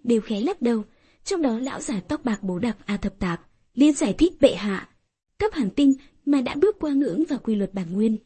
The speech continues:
Loại thiên tài này không tới phiên thánh địa Hắc Long Sơn chúng ta a. Hoàng đế ngẩn ra, không giống với quốc chủ cản vô vũ trụ quốc.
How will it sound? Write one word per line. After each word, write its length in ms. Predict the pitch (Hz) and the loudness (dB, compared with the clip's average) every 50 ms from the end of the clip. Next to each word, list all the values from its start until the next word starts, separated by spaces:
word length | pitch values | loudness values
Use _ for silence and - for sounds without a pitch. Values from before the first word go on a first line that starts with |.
| _ _ _ _ _ _ _ _ _ - | _ _ _ _ _ _ _ _ _ -4
Loại 160 | 302 311 311 | -2 -2 0
thiên 180 | 302 370 392 370 | 4 2 2 2
tài 160 | 330 233 214 | 2 -2 -2
này 220 | 220 226 208 196 - - _ _ | -2 -2 -2 -2 -4 -8 _ _
không 180 | - - 415 - | -6 -4 -2 0
tới 200 | - 277 240 262 | 2 0 0 2
phiên 180 | - 294 277 | 0 0 0
thánh 240 | - 214 190 208 254 | 0 -2 -6 -6 -4
địa 100 | 254 190 | -4 -4
Hắc 220 | 196 233 311 - | -4 -6 -8 -8
Long 140 | 254 254 240 | -6 -4 -4
Sơn 220 | 240 - 247 226 202 | -4 -4 -4 -4 -4
chúng 180 | - 214 262 | -4 -8 -6
ta 180 | 269 262 233 233 - | -4 -4 -4 -4 -4
a. 240 | - 262 285 302 247 - _ _ _ _ _ _ _ | -4 -4 -2 -2 -4 -4 _ _ _ _ _ _ _
Hoàng 220 | - - 214 185 165 | -6 -6 -4 -4 -2
đế 140 | 185 180 | -2 -2
ngẩn 160 | 240 302 269 185 | 0 0 -2 -2
ra, 320 | - - 214 208 185 - _ _ _ _ _ _ | -4 -4 -4 -4 -4 -6 _ _ _ _ _ _
không 240 | _ - - 320 269 | _ -6 -4 -4 -4
giống 200 | - - 196 175 | -2 -2 -4 -2
với 120 | - 202 | -4 -6
quốc 160 | - 359 359 - | -4 -4 -6 -4
chủ 180 | - 262 208 | -2 -4 -4
cản 200 | - - 190 165 160 - | -4 -4 -10 -10 -8 -6
vô 120 | 196 190 | -4 -4
vũ 160 | 185 175 185 185 | -4 -4 -6 -8
trụ 200 | - - - - | -6 -6 -6 -2
quốc. 260 | - 302 359 - _ | 0 0 0 -2 _